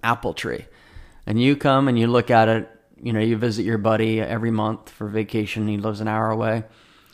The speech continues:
and you go there month after month, year after year, and you're like, "Hey, bud, you sure that's an apple tree?" And he says, "Yeah, it's an apple tree." And you say,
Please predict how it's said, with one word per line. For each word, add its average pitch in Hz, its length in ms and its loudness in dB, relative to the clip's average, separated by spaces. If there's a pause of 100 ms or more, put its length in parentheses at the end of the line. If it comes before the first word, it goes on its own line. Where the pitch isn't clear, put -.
(360)
and 107 720 -2 (800)
you 143 120 -4
go 180 200 4
there 110 360 -2 (320)
month 147 260 0
after 151 220 2
month, 135 280 2
year 127 200 4
after 131 180 0
year, 123 200 2
and 113 120 0
you're 113 140 -2
like, 110 200 -2 (280)
"Hey, 127 100 -4
bud, 117 400 -2 (840)
you 156 80 -4
sure 185 200 -2
that's 180 180 0
an 170 80 -4
apple 175 220 -2
tree?" 185 240 -4
And 135 80 0
he 127 40 -4
says, 131 220 -6
"Yeah, 320 180 2
it's - 120 -4
an 127 80 0
apple 120 180 0
tree." 110 240 -4
And 110 160 -4
you 113 80 -4
say, 113 380 -4